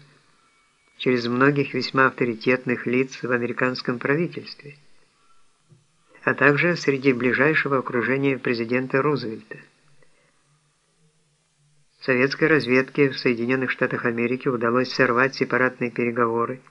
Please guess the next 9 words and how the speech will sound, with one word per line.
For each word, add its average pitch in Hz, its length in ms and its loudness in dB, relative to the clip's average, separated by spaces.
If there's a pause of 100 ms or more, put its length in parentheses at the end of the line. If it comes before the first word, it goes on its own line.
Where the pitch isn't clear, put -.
(880)
которые 123 380 2
вёл 131 240 4
в - 140 -4
Швейцарии 127 720 0
с 110 40 -8
гитлеровцами 139 840 -4 (680)
известный 131 480 0
американский 123 560 -2
разведчик 120 680 -4